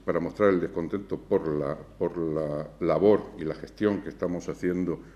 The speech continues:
o la no gestión que estamos haciendo, que parece ser que era al-, algo muy parecido el lema de la concentración,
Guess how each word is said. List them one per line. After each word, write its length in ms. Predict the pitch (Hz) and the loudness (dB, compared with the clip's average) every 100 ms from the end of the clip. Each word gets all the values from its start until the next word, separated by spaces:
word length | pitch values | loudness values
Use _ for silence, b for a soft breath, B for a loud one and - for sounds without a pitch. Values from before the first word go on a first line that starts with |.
| B - | B 0
o 100 | 92 | 4
la 280 | 85 78 - | 4 2 -2
no 200 | 85 110 | 2 2
gestión 400 | - 85 - 113 | 2 -2 0 0
que 80 | 78 | -2
estamos 280 | 76 87 87 | -4 -2 -2
haciendo, 320 | 82 120 90 | 0 0 0
que 100 | 82 | -2
parece 300 | 80 78 78 | -4 -4 -4
ser 180 | 90 82 | -6 -4
que 160 | 90 | -2
era 240 | 85 78 76 B B B B B | 0 -2 -4 B B B B B
al-, 220 | 85 85 82 90 85 78 80 - | -6 -4 -4 -10 -10 -10 -8 -2
algo 180 | 87 | 0
muy 100 | 87 | 0
parecido 520 | 85 85 78 104 90 78 | 0 0 0 0 2 2
el 300 | 76 73 78 | 0 0 2
lema 220 | 85 85 | 2 4
de 100 | 85 | 4
la 120 | 85 | 2
concentración, 680 | 87 87 82 82 92 101 | 0 -2 0 0 4 2